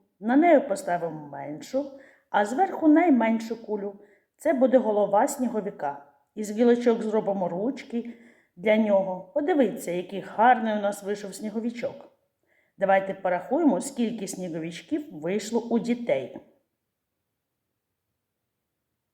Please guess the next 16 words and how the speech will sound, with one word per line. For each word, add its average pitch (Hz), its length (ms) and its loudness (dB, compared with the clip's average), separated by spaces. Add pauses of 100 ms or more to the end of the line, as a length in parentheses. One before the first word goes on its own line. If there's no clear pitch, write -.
(1700)
Правильно, 151 640 0
всього 202 400 -2
сім 226 320 -4
сніговичків. 226 680 -6 (640)
А 160 100 -8
подивіться 226 540 2
уважно, 269 560 2
чи 202 140 -10
є 202 200 -4
серед 196 340 -6
них 233 200 -2
однакові. 165 680 0 (1600)
Який 240 360 4
за 202 140 -2
порядком 175 560 -4
сніговик 175 680 -6